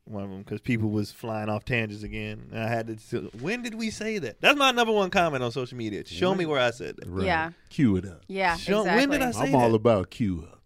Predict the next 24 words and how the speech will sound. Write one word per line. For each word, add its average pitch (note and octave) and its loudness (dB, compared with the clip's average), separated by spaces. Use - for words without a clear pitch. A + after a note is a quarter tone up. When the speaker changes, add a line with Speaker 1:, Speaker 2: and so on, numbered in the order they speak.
Speaker 3:
At F3 -4
what G3+ 2
minute G3+ 0
did F3+ -2
I F3 4
say A#3+ 2
Speaker 1:
Yeah. A2 0
Speaker 3:
that - -2
Hitler G#2 0
Speaker 2:
Yeah. F3 0
Speaker 3:
was E3+ -4
a E3+ 0
Speaker 1:
You, A#3 2
Speaker 3:
good F3+ 0
guy E3+ 2
Speaker 1:
you, D4 -2
Speaker 3:
in C#4 2
Speaker 1:
when F#4 6
Speaker 3:
that F#4 8
Speaker 1:
did A4+ 12
we F4 8
Speaker 3:
comment E4+ 10
Speaker 1:
say E4+ 6
Speaker 3:
section? A4+ 10